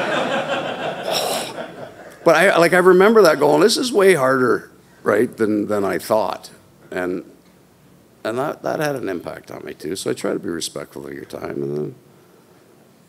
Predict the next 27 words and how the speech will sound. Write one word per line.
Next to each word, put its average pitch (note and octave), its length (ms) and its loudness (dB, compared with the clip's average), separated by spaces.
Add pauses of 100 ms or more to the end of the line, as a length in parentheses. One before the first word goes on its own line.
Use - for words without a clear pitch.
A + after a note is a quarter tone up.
(640)
you G2+ 100 -2
lose B2 220 0
enough G#2 200 0
hockey E2 360 0
games, D2+ 300 -8
you D#2+ 80 -6
lose D#2+ 260 -8
the D2+ 140 -10
arrogance D2+ 460 -10
that A#1 160 -14
you're - 100 -14
special C#2 440 -10
or C2 60 -12
that C2+ 140 -12
your - 100 -18
job's C2 340 -14
special. - 380 -12
So - 160 -12
we D2 80 -8
all D2 140 -8
got C#2 160 -10
a B1+ 40 -14
job B1+ 280 -16
to - 80 -20
do C2 160 -12
here - 160 -18
today. B1+ 380 -14